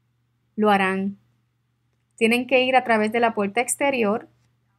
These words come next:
el patio exterior, y entrarán en el patio interior. Y en el patio interior los sacerdotes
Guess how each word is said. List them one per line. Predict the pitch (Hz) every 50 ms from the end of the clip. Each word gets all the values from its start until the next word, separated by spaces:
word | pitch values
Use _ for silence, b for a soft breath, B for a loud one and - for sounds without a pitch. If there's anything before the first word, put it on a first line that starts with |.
| _ _ _ _ _ -
el | 220 226 214
patio | 220 220 208 208 220 226
exterior, | 247 - - - - - 269 262 240 233 214 202 220 247 302 - -
y | - 233 226
entrarán | 226 214 220 220 208 208 226 247 262 254 233 226 220 -
en | - 220 214
el | 214 202
patio | 202 - 247 302 311 - 247
interior. | 226 214 220 196 190 185 185 175 175 175 202 - _ _ _ _ _ _ _ _ _ _
Y | - 247 254
en | 240 233
el | 233 220
patio | - - 226 240 233 285
interior | 311 320 320 320 311 294 294 285 262 240 226
los | 220 233 -
sacerdotes | 247 233 - 240 220 214 208 247 269 277 277 277 - 202 202 202 220 -